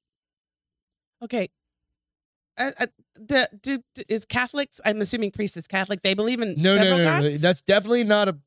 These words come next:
Speaker 2: <laughs> trust me.
Speaker 1: But that's why I'm like,
Speaker 2: That
Speaker 1: mm.
Speaker 2: motherfucker getting his legs cut off by a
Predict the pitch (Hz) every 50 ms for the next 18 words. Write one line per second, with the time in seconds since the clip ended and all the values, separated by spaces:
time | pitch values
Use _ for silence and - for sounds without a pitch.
0 | - - - - 170 - _ _ - - - _ _ _ _ _ _ _ - 160
1 | 151 151 143 - 135 117 98 - - 254 - 277 277 - 294 254 240 233 208 190
2 | 170 - _ - 135 180 214 214 226 202 156 - 196 175 143 160 151 160 165 151
3 | 156 147 135 120 101 - _ _ _ _ _ _ _ _ - 131 147 151 156 151
4 | 127 - - - 135 113 110 104 95 95 - _ _ _ _ _ _ _ - 120
5 | 110 101 98